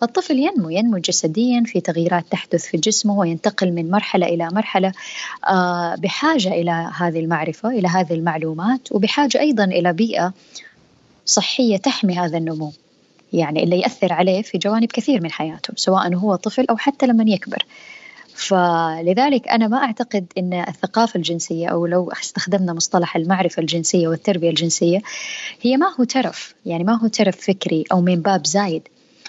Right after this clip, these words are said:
بل هي حاجة جدا أساسية، وأنا أعتقد هي من حقوق أطفالنا علينا. يعني و-، وفي سياق الحوار لعله كمان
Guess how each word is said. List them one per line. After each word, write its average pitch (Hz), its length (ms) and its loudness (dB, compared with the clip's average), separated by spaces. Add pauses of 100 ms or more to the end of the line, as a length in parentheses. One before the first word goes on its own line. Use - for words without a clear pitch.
(120)
بل 175 80 2
هي 254 160 2
حاجة 254 320 2
جدا 220 380 0
أساسية، 180 520 0
وأنا 196 200 0
أعتقد 208 400 0
هي 196 340 2
من 180 540 -2
حقوق - 560 -4
أطفالنا 170 480 0
علينا. 175 360 0 (600)
يعني 165 600 0
و-، - 260 -4 (300)
وفي 180 420 2
سياق 330 340 2
الحوار 240 420 0
لعله 190 280 -2
كمان 180 560 -4